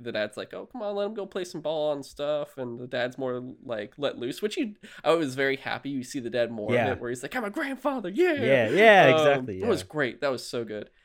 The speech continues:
Speaker 1: Um, but you also see him, like, when they talk in the hospital, uh, he's talking more about that too and everything. But, uh, that whole thing of, like, his mom more so mainly, but, like, his parents together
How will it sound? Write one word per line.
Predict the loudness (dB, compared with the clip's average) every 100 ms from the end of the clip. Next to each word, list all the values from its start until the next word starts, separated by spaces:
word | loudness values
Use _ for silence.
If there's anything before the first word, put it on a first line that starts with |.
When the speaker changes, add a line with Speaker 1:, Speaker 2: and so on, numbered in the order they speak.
| _ _ _
Speaker 1:
Um, | 2 2 2 0 -4 -14 _ _ _ _ _ _ _ -4
but | -2 2
you | 0
also | 0
see | -6 -4
him, | -6 -4
like, | -4 -4
when | -6
they |
talk | -6 -6
in | -6
the | -8
hospital, | -4 -4 -4 -6 -6 -10 _ -6
uh, | -2 -2 -4
he's | -8 -12 -12
talking | -10 -8 -6
more | -6
about | -6 -8
that | -12 -10
too | -8 -8
and | -10
everything. | -12 -10 -10 -8
But, | -6 -6 -8 _ _ _ _ _ -2
uh, | 2 2 0 -4 -8 _ _ _ _ _ _ _ _ _ _
that | -8 -6
whole | -4 -4
thing | -2 0 -2
of, | -2
like, | -2 -2 -4 _ _ _ -20 _ -8
his | -2 -2 -2 -8 -14 _ _ -2
mom | 4 4 4
more | 2 0 0
so | -4 -4 -2 -4 -6
mainly, | -2 -2 -2 -4 -6
but, | -8 -10 -6
like, | -6 -6
his | -10
parents | -4 -4 -4
together | -6 -4 -2 -4 -8